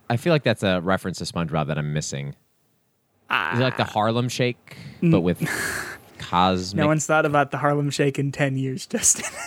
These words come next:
Speaker 2: <laughs>
Speaker 1: I remember when we, uh, at my school, they did the, the Harlem Shake, uh, like, a teacher-led Harlem Shake. Like, they started it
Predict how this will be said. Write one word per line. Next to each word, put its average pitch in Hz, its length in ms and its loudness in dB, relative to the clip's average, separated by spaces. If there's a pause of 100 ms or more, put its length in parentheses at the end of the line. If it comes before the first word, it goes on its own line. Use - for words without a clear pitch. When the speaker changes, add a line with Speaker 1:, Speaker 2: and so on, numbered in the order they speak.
(220)
Speaker 2:
<laughs> - 420 -14
Speaker 1:
I 135 60 4
remember 143 420 4
when 110 320 2
we, 104 460 0
uh, - 60 -6
at 87 600 0
my 92 160 0
school, 90 600 2
they 87 300 2
did 82 180 0
the, 85 380 2
the 82 120 -2
Harlem 90 380 0
Shake, - 460 0
uh, 80 460 0
like, 82 180 -4
a 80 300 0
teacher-led 87 540 0
Harlem 82 340 0
Shake. - 260 -2
Like, 82 140 -2
they 92 80 -2
started 90 460 2
it 92 120 4